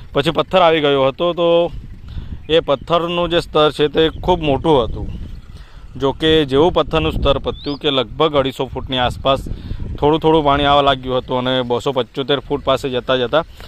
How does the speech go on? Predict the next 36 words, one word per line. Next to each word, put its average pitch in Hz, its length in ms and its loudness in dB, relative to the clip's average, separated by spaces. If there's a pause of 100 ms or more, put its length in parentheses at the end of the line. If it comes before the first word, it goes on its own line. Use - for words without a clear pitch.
(360)
જે 151 160 2
પાણીનો 147 340 0
ફ્લો 143 260 0
છે 156 160 0
તે 151 80 0
વધી 131 280 0
ગયો 143 260 2
હતો 143 200 0
અને 139 180 0
જે 139 160 -2
પ્રમાણે 147 680 0 (800)
પેલા 139 160 2 (540)
પાણી 160 200 2
ચેક 165 200 -2
કરવાવાળા 156 380 4
કાકા 143 280 0
કહી 131 200 0
ગયા 127 260 2
હતા 147 160 -2
તે 156 160 -4
પ્રમાણે 143 360 0
પાણી 139 600 -2 (180)
સંતોષકારક 160 600 0
પાણી 147 200 0
લાગ્યું 135 340 0
છે. 123 140 -6
એટલે 127 180 -2
હવે 135 240 4 (560)
જો 139 140 -2
કે 151 140 0
હજુ 170 540 0
ટેસ્ટ 151 260 2
કરાવવાનું 165 440 2
બાકી 139 280 2
છે, 165 140 0
એટલે 165 500 4